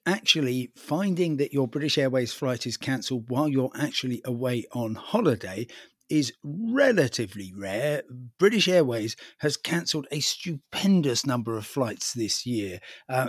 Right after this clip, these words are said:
over the summer alone, um, getting on for thirty thousand departures. That's five million seats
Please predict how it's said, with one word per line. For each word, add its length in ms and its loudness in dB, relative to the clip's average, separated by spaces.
over 220 4
the 140 0
summer 360 4
alone, 520 4
um, 240 0
getting 280 2
on 120 2
for 120 -8
thirty 640 -2
thousand 960 -4
departures. 720 -8
That's 340 -6
five 360 -2
million 460 -2
seats 520 0